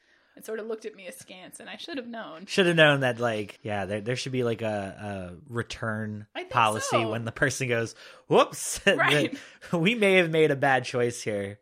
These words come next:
Speaker 1: Yeah, you know how you go to those, like, hipster bars and they give you the little tasting kind,
Speaker 2: Yeah.
Speaker 1: and you talk about the tannins, and the tannins is beer. The whatever the
Speaker 2: I mean, but that's the only thing I really want. So,
Speaker 1: It's
Speaker 2: yeah,
Speaker 1: tannins.
Speaker 2: tannins.
Speaker 1: <laughs>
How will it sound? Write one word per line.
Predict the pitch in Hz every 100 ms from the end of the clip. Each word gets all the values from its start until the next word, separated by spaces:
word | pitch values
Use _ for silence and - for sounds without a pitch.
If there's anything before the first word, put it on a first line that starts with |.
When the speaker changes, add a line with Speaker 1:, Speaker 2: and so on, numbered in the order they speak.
| 277
Speaker 1:
Yeah, | 349 320 202
you | 233
know | 370
how | 392
you | 320
go | 285
to | 262
those, | 233 233
like, | 175 -
hipster | - 254 254
bars | 226 220 220 214
and | 185
they | 175
give | 170 170
you | 170
the | 170
little | 170
tasting | 147 - 170 - 165
kind, | - 165 160 160
Speaker 2:
Yeah. | 151 95
Speaker 1:
and | -
you |
talk | - - 170
about | 151 139 -
the |
tannins, | 131 - 156 156 147 160
and | -
the | - - _
tannins | 208 165
is | -
beer. | - - - - _ -
The | 190 185 180 160 - _ -
whatever | 190 170
the | 180 -
Speaker 2:
I | 123
mean, | 127
but | 117
that's | 123 135 -
the |
only | 120 113
thing | 107
I | 98
really | 95 85
want. | 85 82 82 - -
So, | - 90
Speaker 1:
It's | 90
Speaker 2:
yeah, | - 113 92
Speaker 1:
tannins. | 311 -
Speaker 2:
tannins. | 110 101 - -
Speaker 1:
<laughs> | 392